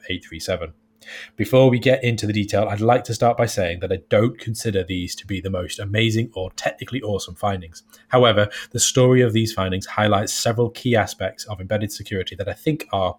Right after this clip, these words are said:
quite important and deserve a little bit of highlight. But let's look at the technical details before we get ahead of ourselves. Solax is a brand that makes solar panel inverters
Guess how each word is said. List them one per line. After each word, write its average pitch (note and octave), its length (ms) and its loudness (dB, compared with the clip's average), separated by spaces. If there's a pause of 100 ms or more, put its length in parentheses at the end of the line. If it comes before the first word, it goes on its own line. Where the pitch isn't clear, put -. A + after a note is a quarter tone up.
quite G2+ 220 0
important G2 320 0
and E2 60 -18
deserve G2 360 -2
a F#2+ 40 -4
little F2+ 220 -10
bit E2+ 160 -20
of E2 60 -20
highlight. F#2 380 -8 (1000)
But D3+ 160 4
let's D#3+ 320 2
look C3+ 300 2
at A#2+ 160 0
the - 60 -10
technical A#2+ 320 -2
details G#2+ 320 0
before G2 240 -4
we F#2 80 -8
get F#2+ 100 -2
ahead A#2+ 160 4
of A#2 100 4
ourselves. E2+ 440 -4 (680)
Solax D#3+ 480 6
is B2+ 220 4
a A#2 140 2
brand G#2+ 360 2
that G2+ 180 -6
makes G#2+ 400 -2
solar A#2 280 4
panel G#2+ 300 2
inverters G2 640 0